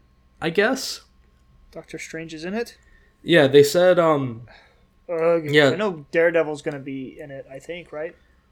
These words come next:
Speaker 1: Yeah, which that one didn't make sense
Speaker 2: That doesn't make any sense
Speaker 1: either. So, yeah, it's
Speaker 2: It's gotta be
Speaker 1: or-,
Speaker 2: non-canon.
Speaker 1: originally, they said that it was gonna be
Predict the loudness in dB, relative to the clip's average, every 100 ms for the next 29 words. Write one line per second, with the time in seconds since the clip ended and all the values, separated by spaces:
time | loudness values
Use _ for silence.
0 | _ _ _ 0 6 6 6 2 2 2
1 | 2 -2 -2 -2 -2 -2 0 -2 -6 -20
2 | _ _ _ -16 -10 -8 -6 -6 -6 -6
3 | -6 -6 -8 -10 -12 -14 -20 -20 -16 -12
4 | -10 -2 4 6 6 2 0 -2 -4 -8
5 | _ _ _ _ _ _ _ _ _ -20
6 | _ _ 2 6 6 6 4 2 0 -6
7 | -10 -16 -18 -20 _ _ _ _ -18 -8
8 | -4 0 0 0 -4 -14 -16 -16 -20 _
9 | _ 0 2 8 10 10 6 2 2 0
10 | 0 -4 -4 -2 -2 -2 -4 -6 -8 -12
11 | _ _ _ _ _ _ _ -12 -4 2
12 | 2 2 -2 -4 -4 -2 -4 -4 -4 -4
13 | -4 -4 -6 -6 -10